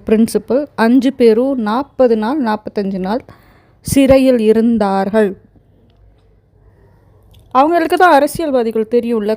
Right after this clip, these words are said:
க்ளோஸ் தானே, டி எம் கேவோட க்ளோஸு, பி ஜே பியோட க்ளோஸு, அதிமுகவோட க்ளோஸ். அப்படி இருக்கையில,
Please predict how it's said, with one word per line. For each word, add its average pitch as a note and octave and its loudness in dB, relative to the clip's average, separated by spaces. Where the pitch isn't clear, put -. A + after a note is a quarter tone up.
க்ளோஸ் C4+ 4
தானே, G3 -4
டி A#3 4
எம் A#3 4
கேவோட F3 -2
க்ளோஸு, C#4+ -2
பி A3+ -2
ஜே G3+ -2
பியோட E3 -4
க்ளோஸு, C#4 0
அதிமுகவோட G#3+ 0
க்ளோஸ். C#4+ -2
அப்படி D4+ 0
இருக்கையில, B3 -2